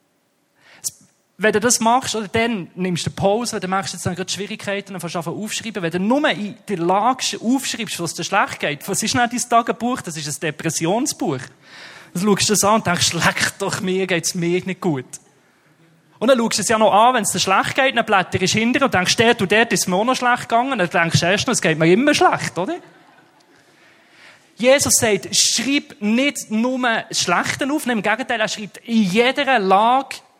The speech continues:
bist dankbar. Das heisst eigentlich nichts anderes als, schreib auch. Mach den Gedanken, reflektier, wenn es dir gut geht. Und auch wenn es dir schlecht geht, nimm dir Zeit raus und überleg, was gut ist.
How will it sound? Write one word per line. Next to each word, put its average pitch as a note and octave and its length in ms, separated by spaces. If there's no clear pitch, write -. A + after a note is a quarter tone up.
bist A#3 340
dankbar. G#3+ 560
Das G3+ 100
heisst A#3+ 160
eigentlich A#3 220
nichts B3+ 260
anderes B3 320
als, F3+ 300
schreib C4 600
auch. F#3+ 400
Mach A#3+ 400
den C#4+ 100
Gedanken, A#3+ 540
reflektier, A3+ 1000
wenn G3 140
es - 120
dir G3 100
gut C#4 440
geht. D4 280
Und A3 160
auch A3 100
wenn A3 140
es - 100
dir F#3+ 80
schlecht - 540
geht, B3 340
nimm F#3+ 300
dir D#3 180
Zeit - 400
raus B3 220
und E3+ 200
überleg, D#3+ 540
was F3 240
gut D3 320
ist. - 220